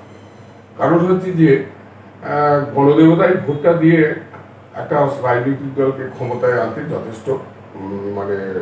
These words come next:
একটা, আহ, ইয়ে, মতামত তাদের, মানে, উপরেই নির্ভর করতে হয় আমাদের ঘরে জয় করার জন্য।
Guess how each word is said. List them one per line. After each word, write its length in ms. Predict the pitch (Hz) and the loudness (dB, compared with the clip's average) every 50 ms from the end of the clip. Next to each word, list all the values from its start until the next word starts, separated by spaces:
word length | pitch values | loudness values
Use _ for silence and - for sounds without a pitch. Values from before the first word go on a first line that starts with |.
| 85 - | -8 -8
একটা, 180 | - - - 98 | -10 -10 -8 -4
আহ, 800 | 82 - - - - - - - - - - - - - - 110 | -4 -4 -4 -4 -8 -10 -16 -16 -16 -14 -12 -12 -12 -10 -6 -4
ইয়ে, 120 | 113 104 95 95 92 87 90 107 | -2 -2 -2 -4 -8 -10 -10 -10
মতামত 360 | 113 - 120 113 113 113 - - | -8 -6 -6 -4 -4 -4 -6 -6
তাদের, 520 | 110 107 104 110 107 101 - - - 104 101 | -6 -8 -6 -6 -8 -8 -10 -12 -12 -10 -8
মানে, 160 | 107 104 107 | -6 -6 -6
উপরেই 640 | 104 - 110 - - 139 143 147 139 151 160 151 - 107 113 | -6 -6 -8 -4 0 0 0 2 2 2 2 0 0 -2 -4
নির্ভর 340 | 117 110 107 107 117 127 123 | -6 -6 -4 -2 0 0 0
করতে 280 | 117 113 117 - - 117 | 0 -4 -8 -6 -4 -2
হয় 180 | - 113 - | 0 0 0
আমাদের 220 | - 131 - - - - | 0 -2 -4 -6 -6 -8
ঘরে 100 | - - - - - - - - - - - - - - - - - - | -10 -10 -10 -16 -20 -20 -20 -20 -20 -20 -20 -20 -20 -20 -20 -16 -4 0
জয় 220 | 139 127 127 - | 2 2 2 2
করার 240 | 110 104 - - - | -2 -2 -2 -4 -6
জন্য। 240 | - - - - | -8 -10 -14 -16